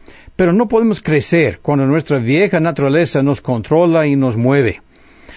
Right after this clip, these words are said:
Debemos eliminar toda malicia, dice Pedro.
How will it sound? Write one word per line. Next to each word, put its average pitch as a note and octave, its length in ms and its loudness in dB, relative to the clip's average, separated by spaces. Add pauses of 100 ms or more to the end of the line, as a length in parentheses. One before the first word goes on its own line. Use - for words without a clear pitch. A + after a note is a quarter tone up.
(240)
Debemos F#3+ 640 0
eliminar D3+ 680 0 (340)
toda D3+ 280 2
malicia, D3+ 520 2
dice A2+ 240 -4
Pedro. G#2 320 -4